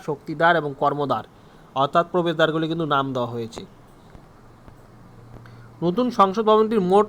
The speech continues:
ক্ষেত্রফল কত? ছ হাজার পাঁচশো বর্গ মিটার। দেখতেই পাচ্ছ, এই হলো সঠিক আনসার,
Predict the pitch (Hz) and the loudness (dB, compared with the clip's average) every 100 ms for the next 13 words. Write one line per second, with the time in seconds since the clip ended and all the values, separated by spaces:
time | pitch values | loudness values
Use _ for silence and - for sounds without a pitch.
0 | - 180 175 202 202 202 208 208 226 233 | 0 -6 0 2 2 2 2 4 2 0
1 | - - - - - - - - - 170 | -10 -20 -20 -20 -20 -20 -20 -20 -4 4
2 | 175 180 202 202 - 165 - - 190 160 | 6 6 2 2 2 2 0 -4 -2 0
3 | 143 139 160 185 - - - - - - | 0 0 -2 -2 -8 -20 -20 -20 -20 -14
4 | 139 131 127 113 - - - - - - | -10 -8 -8 -10 -16 -20 -20 -20 -20 -20
5 | - - - - _ - _ _ _ _ | -20 -20 -20 -20 _ -20 _ _ _ _
6 | 143 139 135 147 156 156 151 147 143 135 | -18 -16 -12 -8 -6 -4 -4 -4 -8 -8
7 | 139 139 135 175 | -6 -8 -6 -6